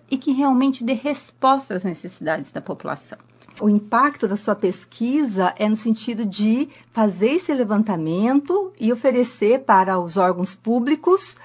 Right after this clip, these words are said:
Speaker 2: pensar, então, em propostas para atender essa população que está mais vulnerável na nossa sociedade.
Speaker 1: Isso mesmo. A ideia da, da pesquisa é dar condições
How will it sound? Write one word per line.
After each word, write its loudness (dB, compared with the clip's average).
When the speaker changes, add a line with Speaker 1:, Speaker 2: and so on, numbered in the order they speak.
Speaker 2:
pensar, 2
então, 2
em 2
propostas -2
para 4
atender 2
essa 0
população 0
que -4
está 0
mais 0
vulnerável 4
na -2
nossa -2
sociedade. 2
Speaker 1:
Isso -2
mesmo. -2
A 0
ideia 0
da, -2
da -4
pesquisa -4
é 0
dar -4
condições -2